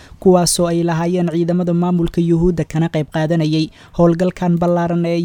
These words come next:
Yuhuudda ku soo qaadeen magaalada Al Jiniin ee dhacda daanta galbeed.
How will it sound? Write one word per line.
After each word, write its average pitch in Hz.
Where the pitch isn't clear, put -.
Yuhuudda 170
ku 180
soo -
qaadeen 170
magaalada 156
Al 156
Jiniin 160
ee 156
dhacda 147
daanta 160
galbeed. 151